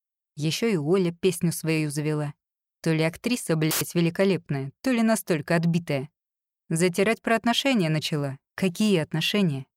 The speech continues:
В мой план не входило трахать ее, и я даже намека ей не дал, что это случится. Вышел из зала, мол, покурить.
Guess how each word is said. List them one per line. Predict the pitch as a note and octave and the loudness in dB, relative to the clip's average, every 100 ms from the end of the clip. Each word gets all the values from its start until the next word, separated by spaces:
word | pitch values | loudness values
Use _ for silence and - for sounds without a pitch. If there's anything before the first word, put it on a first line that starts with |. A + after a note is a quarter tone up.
| _ _ _ | _ _ _
В | D#3 | 2
мой | E3+ G3 | 4 4
план | G3 G#3 G3+ | 4 4 4
не | G3+ | 2
входило | - G#3 A#3+ E3 | 0 0 2 0
трахать | - - G3 D3+ - | 0 -4 -4 -6 -6
ее, | C#3+ C3+ C#3 _ - | -4 -4 -8 _ 0
и | |
я | E3+ F3+ | 2 4
даже | E3+ F3 | 2 2
намека | F3+ F3+ G3+ F3+ | 4 4 2 0
ей | D3 C#3+ | -2 -2
не | D3 D3+ | -2 0
дал, | D#3 F#3 | 0 -2
что | - - | -2 -2
это | E3 E3 | 0 -2
случится. | - E3 - C#3+ - C#3 B2+ _ _ _ _ _ _ - | -2 -4 -4 -6 -6 -8 -10 _ _ _ _ _ _ -2
Вышел | E3 G3+ - F#3 | 2 2 2 0
из | E3+ | 0
зала, | D#3+ G#3 F#3 | 2 2 2
мол, | D#3 D#3 | 2 -2
покурить. | - F3 G3 C#3 - | -4 -4 -2 -2 -8